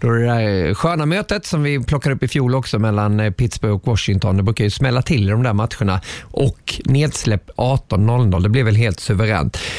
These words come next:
Men vi lämnar N H L en stund nu och bara avslutar den här podcasten med en liten reflektion på junior-V M som var.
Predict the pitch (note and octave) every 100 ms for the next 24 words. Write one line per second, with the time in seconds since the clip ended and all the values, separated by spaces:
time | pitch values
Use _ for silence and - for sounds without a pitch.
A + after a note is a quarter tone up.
0 | - - E3+ A3 A#3+ A#3+ A#3 B3 C4+ G3
1 | C3+ C#3 C#3+ D#3 D3 F3+ B2+ B2+ B2 A#2
2 | A#2+ D3 C#3+ C3+ C#3+ - B2+ E3 D#3 D3
3 | A#2+ A#2 A2 A#2+ A#2 A#2 A#2+ A#2 A#2 A#2+
4 | - A#2 - A2+ A2 A#2 B2 C3 C3+ B2
5 | A#2 A#2 C#3 F3 D#3+ F3+